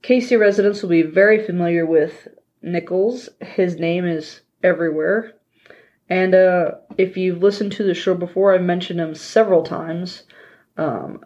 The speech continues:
a couple of times he was mentioned during my Paris of the Plains series. He was also mentioned during the episode Legacy of the Confederacy in my Black Lives Matter series. He's really a big deal.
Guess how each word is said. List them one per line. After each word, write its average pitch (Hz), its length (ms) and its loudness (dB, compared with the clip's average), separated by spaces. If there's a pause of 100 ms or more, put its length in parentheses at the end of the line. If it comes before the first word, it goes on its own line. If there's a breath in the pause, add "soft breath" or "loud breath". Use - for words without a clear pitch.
a 170 120 -2
couple 185 360 2
of 175 120 0
times 165 480 0
he 170 100 0
was 160 140 -2
mentioned 160 480 -4
during 156 260 0
my 151 140 -6
Paris - 320 -2
of 139 80 -8
the - 60 -8
Plains 190 460 -2
series. 185 680 0 (420 loud breath)
He - 160 -6
was 165 100 0
also 165 380 2
mentioned 156 680 -6
during 151 680 -4 (160)
the 135 140 0
episode 160 440 0
Legacy 165 480 2
of 151 120 -2
the - 100 -8
Confederacy 165 880 0
in 156 120 -6
my 151 120 -6
Black - 340 -4
Lives - 240 -6
Matter 165 260 2
series. 165 680 -2 (2500 soft breath)
He's 214 220 -2
really 185 240 4
a 160 40 0
big - 200 -6
deal. - 220 -12